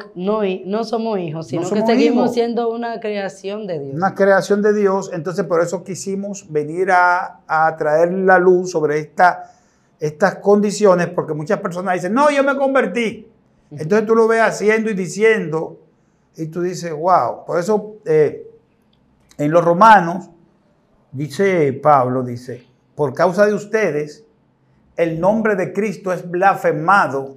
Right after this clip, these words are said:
Speaker 1: Así
Speaker 2: entre
Speaker 1: es.
Speaker 2: los gentiles". Entonces, por uno que hace una cosa mal, todos pagan.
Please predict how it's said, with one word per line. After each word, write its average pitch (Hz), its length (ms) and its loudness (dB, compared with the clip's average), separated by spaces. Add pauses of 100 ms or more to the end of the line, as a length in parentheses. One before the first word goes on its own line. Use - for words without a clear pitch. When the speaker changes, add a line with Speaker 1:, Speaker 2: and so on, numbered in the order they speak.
(160)
Speaker 1:
Así 185 200 -2
Speaker 2:
entre 160 160 -4
Speaker 1:
es. 151 40 0
Speaker 2:
los 160 160 -2
gentiles". 156 800 -6 (500)
Entonces, 196 380 0 (260)
por 175 220 4
uno 226 800 2 (260)
que 185 180 -2
hace 226 380 4
una 208 240 0
cosa 208 260 -2
mal, 151 600 4 (100)
todos 220 600 6
pagan. 202 640 4